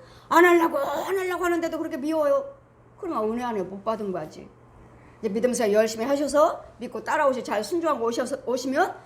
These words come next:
이렇게 그렇게 돼 있어요. 이제는 목사님, 이제는 정말 미움이 안 나가요. 그게 진짜예요. 그게 하나님의 은혜예요. 그게 은혜 받은 거예요.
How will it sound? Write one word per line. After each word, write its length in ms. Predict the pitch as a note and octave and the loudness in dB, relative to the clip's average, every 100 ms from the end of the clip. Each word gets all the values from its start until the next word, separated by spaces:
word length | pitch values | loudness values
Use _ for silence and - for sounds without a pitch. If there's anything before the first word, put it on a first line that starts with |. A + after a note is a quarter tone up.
| - | -12
이렇게 180 | G3+ G3+ | -10 -8
그렇게 300 | A#3+ A#3 A3+ | -10 -8 -4
돼 140 | A3 | -2
있어요. 580 | G3 A3+ - A3 D#3+ D#3 - - - - - F3+ - G#3+ | -2 -2 0 2 0 -8 -16 -16 -16 -14 -14 -14 -14 -2
이제는 220 | A#3+ A3 | 0 0
목사님, 300 | A3+ C4+ A#3+ | 0 0 0
이제는 200 | A#3+ G#3+ | 0 -2
정말 460 | - D4 C#5 E5+ G#4 | 2 4 4 4 8
미움이 240 | E4 D#4+ | 8 8
안 140 | C#4+ C4 | 2 0
나가요. 600 | B3+ B3 A#3+ G#3+ - - - - _ _ G#3 - | 0 0 0 0 -2 -8 -20 -20 _ _ -20 -20
그게 240 | G#3 G#3 | -8 -8
진짜예요. 640 | - A3 G3+ G#3 F3+ E3+ E3+ - | -6 -10 -10 -4 -4 -4 -8 -16
그게 220 | G#3 G3 | -8 -6
하나님의 320 | G3+ A3+ G#3 | -4 -2 0
은혜예요. 360 | G3 G3 F#3+ E3+ | 2 2 0 -2
그게 200 | - G#3 | -8 -4
은혜 240 | G3+ G#3+ G3+ | -2 -2 -4
받은 320 | F#3+ F3+ E3 | -4 -6 -6
거예요. 220 | F3+ | -8